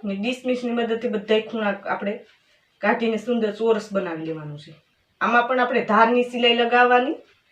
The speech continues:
ને આપણે જે કાપડ વધેલું છે એને ડબલ ફોલ્ડ કરીને પણ સિલાઈ લગાવવાની. એ રીતે.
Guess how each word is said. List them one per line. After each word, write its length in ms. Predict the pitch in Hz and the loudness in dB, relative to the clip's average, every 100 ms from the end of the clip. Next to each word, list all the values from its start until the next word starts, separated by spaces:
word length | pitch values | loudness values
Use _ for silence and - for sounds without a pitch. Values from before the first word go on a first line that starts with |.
| _ _ _ _ _ _ _ _ 185 | _ _ _ _ _ _ _ _ -6
ને 100 | 190 | -4
આપણે 220 | 202 202 | -2 -2
જે 100 | 220 | 4
કાપડ 400 | 220 220 226 208 | 6 6 2 0
વધેલું 340 | 214 233 226 | 0 0 0
છે 80 | 226 | 0
એને 120 | 214 202 | 0 0
ડબલ 360 | 214 220 226 | 0 2 0
ફોલ્ડ 240 | 226 214 214 | 0 -2 0
કરીને 320 | 202 185 175 | -4 -4 -6
પણ 140 | 196 254 | -8 -10
સિલાઈ 380 | - 196 160 | -8 -4 -4
લગાવવાની. 460 | 151 147 143 151 - _ _ _ _ _ _ | -6 -12 -16 -18 -20 _ _ _ _ _ _
એ 180 | 180 | -14
રીતે. 280 | 160 151 156 | -14 -14 -18